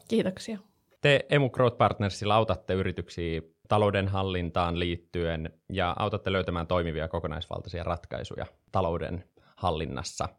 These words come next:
Speaker 2: Eli autatte siis käytännössä organisaatiot laittamaan heidän omat raha-asiansa kuntoon.
Speaker 1: Kyllä, tää on meidän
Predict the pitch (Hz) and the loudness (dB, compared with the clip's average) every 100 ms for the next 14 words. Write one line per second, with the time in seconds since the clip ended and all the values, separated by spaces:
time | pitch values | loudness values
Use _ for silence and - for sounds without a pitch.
0 | _ _ - 113 120 - 143 - - 131 | _ _ 0 0 0 2 2 2 -2 -4
1 | 127 131 117 110 113 107 95 101 98 90 | 2 2 4 2 2 0 -2 -2 -2 -2
2 | 98 90 85 87 98 90 90 87 - - | -2 -2 -4 -2 -2 -2 -2 -4 -8 -16
3 | - 110 110 85 85 78 85 - - 92 | -2 2 4 4 2 -4 -6 -8 -6 -4
4 | 76 - - - - _ _ - - 214 | -4 -4 -6 -8 -12 _ _ -20 -4 -2
5 | 180 185 - - 180 180 180 175 185 | 0 -2 -8 -6 -4 -2 -4 -4 -6